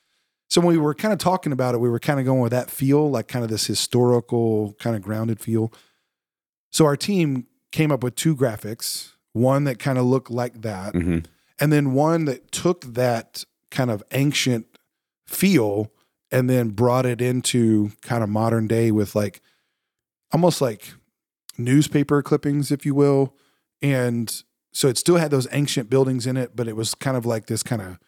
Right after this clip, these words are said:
Speaker 1: not chaotic, but just, just a real creative take on the
Speaker 2: Mm-hmm.
Speaker 1: word. And so Lindsay calls me into our creative team offices, and Mason, who creates the graphics,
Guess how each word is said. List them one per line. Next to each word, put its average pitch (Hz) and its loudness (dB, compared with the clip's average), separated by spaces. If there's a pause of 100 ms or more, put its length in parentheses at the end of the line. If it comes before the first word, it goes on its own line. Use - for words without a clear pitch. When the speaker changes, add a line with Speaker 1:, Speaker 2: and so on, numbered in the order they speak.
(440)
Speaker 1:
not 180 -2
chaotic, 117 0
but 110 -4
just, 127 -2
just 147 0
a 170 6
real 170 4
creative 135 -2
take 110 -6
on 113 -2
the 104 -2
Speaker 2:
Mm-hmm. 95 2
Speaker 1:
word. 82 0 (920)
And 139 0
so 139 4
Lindsay 131 0 (120)
calls 139 0
me 131 -4
into 120 -2 (160)
our 110 -2
creative 127 0
team 123 -2
offices, 113 0
and 104 -4 (220)
Mason, 123 -2
who 110 0
creates 127 0
the 117 -4
graphics, 107 -6